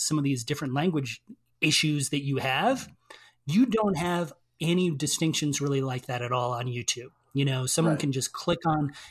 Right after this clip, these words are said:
Speaker 1: any sort of video. They can be exposed to all sorts of, of problematic language. And, and because they're often doing it in their own bedrooms,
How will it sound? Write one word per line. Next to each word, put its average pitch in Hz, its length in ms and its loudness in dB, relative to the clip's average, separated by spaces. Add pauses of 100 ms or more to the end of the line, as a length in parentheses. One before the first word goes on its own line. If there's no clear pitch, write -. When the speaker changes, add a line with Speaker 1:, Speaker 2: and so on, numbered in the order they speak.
(160)
Speaker 1:
any 180 360 4
sort 165 300 2
of 151 80 -2
video. 151 560 0
They 139 200 -2
can 139 200 -2
be 131 100 0
exposed 143 480 0
to 143 80 -4
all 165 220 4
sorts 160 260 -2
of, 131 140 -6 (360)
of 139 220 -2
problematic 147 560 0
language. 160 520 0
And, 143 320 0
and 151 160 0
because 156 420 0
they're 151 280 0
often 147 320 2
doing 147 240 2
it 139 100 0
in 135 100 0
their 127 140 -6
own 120 140 -8
bedrooms, 202 480 2